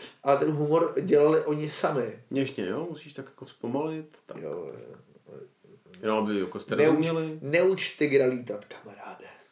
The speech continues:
Speaker 2: Tak, rozumím. Jenom abyste jako rozuměli, tak,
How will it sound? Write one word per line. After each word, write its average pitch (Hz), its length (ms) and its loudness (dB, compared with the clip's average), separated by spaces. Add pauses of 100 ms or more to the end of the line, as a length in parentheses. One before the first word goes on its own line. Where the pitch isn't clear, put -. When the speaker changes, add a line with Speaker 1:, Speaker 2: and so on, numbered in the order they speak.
(560)
Speaker 2:
Tak, - 280 -12 (180)
rozumím. 101 220 -12 (400)
Jenom 123 140 -2
abyste 139 260 -2
jako 95 240 -4
rozuměli, 170 640 -2
tak, - 260 -10